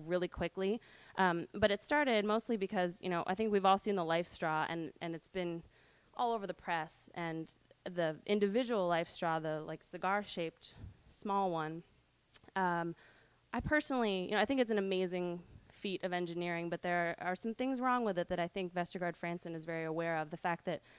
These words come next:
you don't know if it's working as you're using it. You don't know when it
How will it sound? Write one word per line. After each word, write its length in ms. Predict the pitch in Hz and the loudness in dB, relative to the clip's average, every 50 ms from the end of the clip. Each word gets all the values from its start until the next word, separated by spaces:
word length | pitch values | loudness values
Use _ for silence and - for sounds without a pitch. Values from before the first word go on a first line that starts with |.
| - - - _ _ | -20 -20 -20 _ _
you 100 | - 208 | 0 2
don't 180 | 214 190 107 | 2 2 2
know 200 | 190 190 190 190 | 2 2 2 2
if 100 | 190 190 | 2 0
it's 140 | 190 165 - | -4 -12 -10
working 420 | 151 156 165 165 - 208 220 254 247 | -8 -8 -8 -6 -6 -8 -8 -6 -6
as 220 | - 165 165 165 | -6 -6 -6 -4
you're 100 | 185 190 | -6 -4
using 340 | 180 160 160 147 160 156 165 | -4 -4 -4 -4 -6 -6 -6
it. 160 | 185 220 - - - - - - | -6 -6 -8 -10 -20 -20 -12 -6
You 120 | 180 185 | -2 0
don't 240 | 190 196 190 - - | 0 0 -2 -2 -2
know 540 | 180 180 190 190 185 180 180 175 175 170 170 | 0 0 2 4 4 4 4 4 2 0 0
when 380 | 170 180 175 180 175 175 175 170 - | 0 0 0 0 -2 -2 -4 -6 -4
it 260 | - 175 170 165 | -2 -2 -2 -2